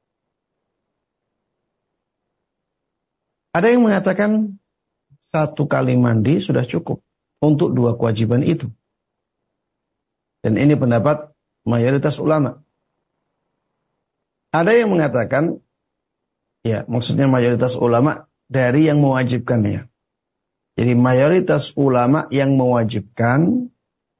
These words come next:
itu mengatakan satu mandi sudah cukup. Sebagian ulama seperti Syekh Albani rahimahullah, ya, beliau menguatkan pendapat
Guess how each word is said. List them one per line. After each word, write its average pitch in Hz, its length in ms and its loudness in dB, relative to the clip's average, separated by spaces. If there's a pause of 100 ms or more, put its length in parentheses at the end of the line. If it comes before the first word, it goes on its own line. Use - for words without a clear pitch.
(100)
itu 160 240 0
mengatakan 139 720 0
satu 147 320 0
mandi 123 560 0
sudah 113 240 -2
cukup. - 320 -16 (1700)
Sebagian 139 400 0
ulama 139 400 0
seperti 123 480 -2
Syekh - 80 -2
Albani 131 320 2
rahimahullah, 110 720 0 (1120)
ya, 123 300 -4 (480)
beliau 131 640 2 (320)
menguatkan 120 640 0
pendapat 110 560 -2